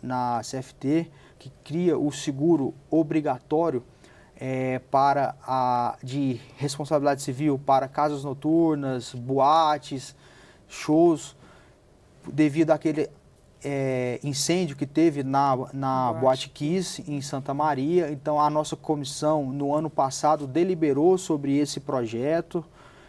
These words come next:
Speaker 1: e esse ano já foi aprovado na C F T. Tive a oportunidade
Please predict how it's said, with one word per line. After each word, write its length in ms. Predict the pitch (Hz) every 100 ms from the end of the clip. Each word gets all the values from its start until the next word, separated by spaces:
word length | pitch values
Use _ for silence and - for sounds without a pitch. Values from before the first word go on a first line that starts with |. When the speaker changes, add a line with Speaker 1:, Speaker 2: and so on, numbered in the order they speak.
| -
Speaker 1:
e 140 | 139 156
esse 300 | 160 - 139
ano 240 | 170 165
já 160 | 139 131
foi 240 | - 160
aprovado 640 | 160 143 123 123 139 143 135
na 460 | 131 127 127 123
C 180 | - 135
F 220 | 127 -
T. 340 | - 123 147 147
Tive 300 | - 175 160
a 100 | 147
oportunidade 1120 | 147 - 135 151 139 143 127 131 143 135